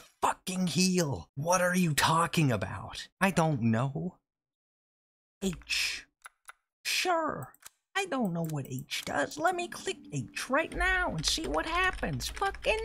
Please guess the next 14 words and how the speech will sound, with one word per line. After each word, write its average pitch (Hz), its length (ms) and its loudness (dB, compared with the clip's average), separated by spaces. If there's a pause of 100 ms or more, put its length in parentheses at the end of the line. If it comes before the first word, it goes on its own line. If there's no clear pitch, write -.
(140)
nothing. 233 380 -2
What 403 140 0
do 466 60 0
you 494 240 2
know? 523 380 2 (800)
What 494 200 2
do 480 60 0
you 494 100 2 (120)
fucking 480 300 0 (100)
know? 480 260 2
The 339 180 2
question 370 640 0
mark 233 360 0
button 262 320 0